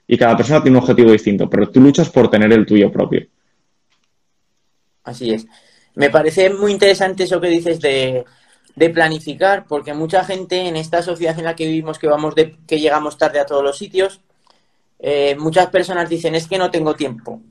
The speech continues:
Speaker 2: Y mi respuesta es siempre la misma, "No, tiempo tienes, tienes el mismo tiempo que yo, veinticuatro horas al día". El problema es que no encontramos el momento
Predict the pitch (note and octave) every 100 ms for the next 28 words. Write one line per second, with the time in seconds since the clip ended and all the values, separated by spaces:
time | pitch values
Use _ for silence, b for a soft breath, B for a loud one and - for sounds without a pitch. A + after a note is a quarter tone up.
0 | _ _ - D#3 E3 D#3+ D#3+ F3 G#3 G3
1 | F3+ E3 D#3+ C3 A#2+ C3+ A2 - _ -
2 | D#3+ F3+ F#3 E3 A#2+ A2+ - D#3 E3+ F3
3 | E3+ E3 E3 D#3+ D#3 B2+ B2 C3+ C#3 D#3
4 | D#3+ E3+ E3 E3 D3+ B2 A2 _ _ _
5 | _ _ _ _ - D3+ D#3 F3+ G#3 A3
6 | A3+ - _ F3+ F3+ G3+ G3 F#3+ F#3+ F#3
7 | F3+ E3 D#3 D3+ C#3+ D3+ F#3+ - F#3+ G#3+